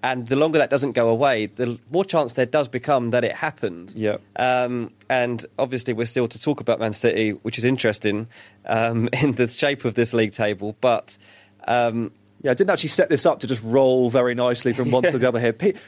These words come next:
Speaker 2: Real Madrid, oh, P S G, Juve, and then into number two, Man City. Again, I originally had them at third, so just below Juve. Um,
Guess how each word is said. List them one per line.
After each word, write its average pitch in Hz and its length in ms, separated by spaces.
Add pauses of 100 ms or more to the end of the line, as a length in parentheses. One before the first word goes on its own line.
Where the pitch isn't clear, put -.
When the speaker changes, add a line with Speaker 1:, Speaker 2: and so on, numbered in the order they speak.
Speaker 2:
Real 233 160
Madrid, 226 260
oh, 190 160
P 220 200
S 202 100
G, 196 180
Juve, 202 200
and 135 260
then 165 120
into 175 240
number 165 240
two, 160 240
Man 143 220
City. 104 440 (580)
Again, 135 240
I 139 220
originally 147 340
had 139 140
them 131 100
at 120 100
third, 120 320
so 120 140
just 120 180
below 117 240
Juve. 110 600
Um, 113 480